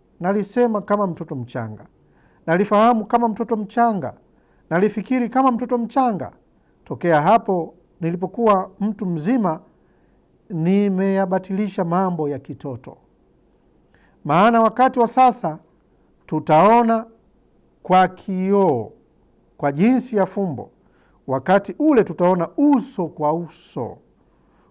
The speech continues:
Wakati wa sasa nafahamu kwa sehemu. Wakati ule nitajua sana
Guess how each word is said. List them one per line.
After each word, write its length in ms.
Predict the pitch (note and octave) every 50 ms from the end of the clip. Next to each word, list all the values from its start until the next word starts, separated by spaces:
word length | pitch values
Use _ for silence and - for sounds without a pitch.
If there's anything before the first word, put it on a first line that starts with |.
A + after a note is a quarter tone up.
| _ _ -
Wakati 520 | D3+ D3+ D3 - A#3 C4 C4+ C4 - A3
wa 120 | E3 D3+
sasa 540 | C#3 - - B3+ C#4+ C4+ - - F#3 C#3 - -
nafahamu 600 | D3+ F3 E3+ - G#3 G3+ G#3+ C4 B3+ A#3 G#3+ G3+
kwa 140 | - A3+
sehemu. 560 | G#3 - A#3+ A3+ A#3 B3+ C4+ B3+ A3 F3 C3 - - _ _ _ _ _ _ _ _ _ _ _ _ _ _ _ _ _ _ _ _ _ _ _ _ -
Wakati 500 | B2+ A#2+ A#2 - F3 G3 G3 - - F3+ -
ule 400 | B3 B3+ C4+ G#3 F3 D#3 D#3 G3 - _ _ _ _ _ _ _ _ _ _ -
nitajua 580 | C#3 C3+ - D3 C#3+ D3 E3+ F#3+ F#3+ F3+ D#3 -
sana 560 | - - - A3 A3+ A3 G3 E3 C3+ A2+ -